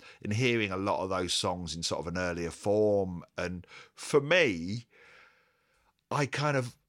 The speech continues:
like the rawness of them more almost than the,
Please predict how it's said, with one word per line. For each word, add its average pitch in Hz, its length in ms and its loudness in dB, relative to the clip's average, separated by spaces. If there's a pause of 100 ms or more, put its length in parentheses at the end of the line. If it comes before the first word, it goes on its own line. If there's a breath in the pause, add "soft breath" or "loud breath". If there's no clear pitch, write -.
like 135 640 2
the 127 100 2
rawness 127 580 4
of 143 220 2
them 151 260 2 (100)
more 127 360 6
almost 113 580 4
than 107 360 -2 (340)
the, 98 420 4